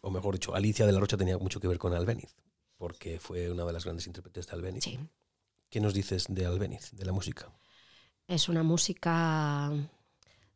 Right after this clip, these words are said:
Speaker 2: de una gran vivacidad, de una gran complejidad.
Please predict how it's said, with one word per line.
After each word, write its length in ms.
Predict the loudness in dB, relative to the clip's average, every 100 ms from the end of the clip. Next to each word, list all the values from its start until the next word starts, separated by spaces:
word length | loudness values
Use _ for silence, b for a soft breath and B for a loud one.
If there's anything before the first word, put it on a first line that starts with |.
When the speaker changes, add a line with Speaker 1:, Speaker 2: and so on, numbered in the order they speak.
| -6
Speaker 2:
de 160 | 2
una 180 | 6 8
gran 680 | 8 6 6 6 4 2 0
vivacidad, 680 | -2 -2 0 2 4 4 4
de 80 | 4
una 140 | 4
gran 240 | 4 2
complejidad. 960 | 4 2 4 0 2 2 6 6 4